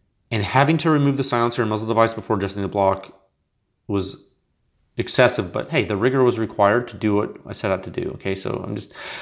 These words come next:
look, I'm, I'm telling you, I'm telling you all this stuff, and so, so you can see some of the variables that we're dealing with when it comes to semi and fully automatic testing with silencers.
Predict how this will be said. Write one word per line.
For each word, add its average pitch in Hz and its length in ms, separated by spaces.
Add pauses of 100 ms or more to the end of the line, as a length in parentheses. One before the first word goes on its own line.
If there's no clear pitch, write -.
(240)
look, 98 300
I'm, 120 200
I'm 127 160
telling 185 340
you, 170 320 (680)
I'm 117 200
telling 139 380
you 127 320 (160)
all 120 140
this 117 180
stuff, 110 460
and 117 120
so, 120 200
so - 160
you 107 60
can 117 120
see 117 160
some 120 140
of 107 40
the 104 60
variables 107 360
that 104 100
we're 95 60
dealing 101 280
with 117 180
when 104 80
it 101 80
comes 101 140
to 95 80
semi 107 320
and 92 160
fully 101 160
automatic 95 380
testing 98 260
with 92 100
silencers. 92 600